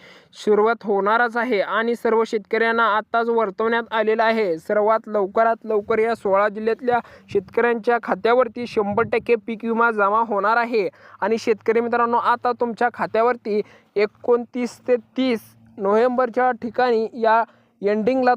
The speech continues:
तुम्हाला पैसे जमा होण्यास सुरुवात होणार आहे. राज्यामध्ये अनेक शेतकरी मित्रांना अनेक प्रश्न पडू लागलेले आहेत. आमचा जिल्हा या ठिकाणी नसल्यामुळे या जिल्ह्यामध्ये पैसे देणार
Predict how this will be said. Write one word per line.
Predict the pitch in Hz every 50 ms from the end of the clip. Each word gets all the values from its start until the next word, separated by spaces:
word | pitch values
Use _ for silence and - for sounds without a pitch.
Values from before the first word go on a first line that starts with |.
| -
तुम्हाला | 247 240 233 233 240 240
पैसे | - - 226 202 196 - 220 226
जमा | 233 233 226 233
होण्यास | 226 262 233 226 233 247 -
सुरुवात | - 220 208 196 208 208 -
होणार | - 220 202 208 208 214
आहे. | 220 233 226 214 185 170 147
राज्यामध्ये | 170 185 202 202 196 220 220 220 220 208 226
अनेक | 220 220 208 214 220 214
शेतकरी | - 233 214 _ - 233 226 233
मित्रांना | 226 220 220 233 226 226 226 226 233
अनेक | 220 226 233 233 226 -
प्रश्न | 240 233 226 - 240 240
पडू | 220 247 226 220 233
लागलेले | 240 233 226 208 220 233 233 240
आहेत. | 233 254 226 220 226
आमचा | 226 233 226 196 - 240
जिल्हा | 220 208 226 226 226 240
या | 233 226 233
ठिकाणी | 233 220 233 233 - 233 233 233 233
नसल्यामुळे | 226 214 196 - - 226 247 247 233 214 220 220 _ - - _ -
या | 202 214
जिल्ह्यामध्ये | 202 208 220 214 214 220 233 233 233 226 233 247
पैसे | 240 - 233 208 208 - 233
देणार | 208 220 208 208 202 202